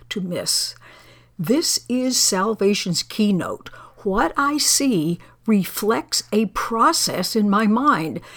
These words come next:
that starts with my idea of what I want.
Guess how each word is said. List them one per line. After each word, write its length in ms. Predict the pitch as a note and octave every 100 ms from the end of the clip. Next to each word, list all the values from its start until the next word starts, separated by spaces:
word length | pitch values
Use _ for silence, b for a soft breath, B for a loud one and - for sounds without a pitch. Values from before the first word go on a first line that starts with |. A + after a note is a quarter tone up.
| B -
that 200 | A3+ -
starts 580 | - - G#3+ C4 C4+
with 180 | G#3 G#3 - B
my 460 | G3+ F#3 F#3 C4 D#4
idea 540 | - A#3+ G3+ A3+ D#4+ B3
of 220 | - F#3+
what 220 | G3+ A#3
I 120 | A#3
want. 500 | G3+ A3+ C#4+ - -